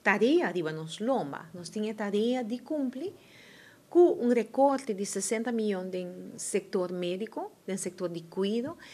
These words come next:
e de qual me visa foi início a Z F I avisa de nota de acordo que está aqui, pero não sabe que nós temos que vai reformar para garantizar a Z F I para nos futuras gerações. Passou em nota uma discussão aprofundada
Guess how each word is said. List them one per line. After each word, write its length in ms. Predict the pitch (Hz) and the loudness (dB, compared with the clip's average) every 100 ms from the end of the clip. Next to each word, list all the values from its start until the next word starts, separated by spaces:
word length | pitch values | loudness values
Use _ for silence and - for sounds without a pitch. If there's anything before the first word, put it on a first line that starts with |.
| - - | -18 -4
e 100 | 254 | -2
de 100 | 240 | 0
qual 180 | 240 247 | 2 2
me 120 | 247 | 2
visa 520 | 240 254 226 233 220 | 0 -2 -2 -2 -4
foi 220 | - 277 269 | -2 -2 0
início 640 | 254 240 277 330 - 226 | 0 2 2 2 0 -4
a 120 | - | -2
Z 120 | 190 190 | -4 -4
F 160 | 214 | -4
I 40 | 196 | -4
avisa 360 | 196 190 196 | -2 -4 -4
de 100 | 196 | -6
nota 260 | 190 185 208 | -6 -6 -4
de 120 | 226 | -6
acordo 400 | 233 269 247 254 | -2 0 0 0
que 80 | 269 | -6
está 160 | 269 | -6
aqui, 160 | 277 269 | -6 -6
pero 260 | - 196 196 | -2 -2 0
não 180 | 170 | -4
sabe 720 | 160 - 233 226 262 - 311 381 - - - - - | -4 -2 4 4 2 -2 -6 -8 -12 -20 -20 -20 -2
que 120 | 330 | 2
nós 240 | 339 311 - | 4 2 0
temos 180 | 240 220 | -2 0
que 80 | |
vai 540 | 220 170 196 214 277 330 | -2 2 4 4 2 2
reformar 760 | 240 220 - 170 165 170 427 - - _ _ | 0 0 -4 -2 0 0 -4 -12 -20 _ _
para 160 | - 254 | 0 2
garantizar 680 | 240 196 190 185 - 175 165 | 2 0 -2 -4 -6 -6 -6
a 120 | - | -6
Z 160 | 165 165 165 | -6 -8 -6
F 140 | - | -4
I 160 | 180 180 - - | -4 -6 -16 -16
para 100 | - | -8
nos 200 | 180 180 | -6 -4
futuras 440 | - 214 208 196 - | -4 -4 -2 -4 -6
gerações. 720 | 180 165 160 - 269 175 156 - - - - - | -10 -8 -8 -2 -2 -2 -8 -14 -16 -14 -14 -6
Passou 260 | 226 247 | -4 -2
em 120 | - | 0
nota 360 | 233 233 240 262 | 2 2 0 -4
uma 140 | 285 | -6
discussão 600 | 294 277 - 233 - 247 | -2 -2 -4 -8 -4 -4
aprofundada 880 | 254 220 - 185 170 202 254 277 359 | -4 -6 -6 -6 -2 0 0 0 -2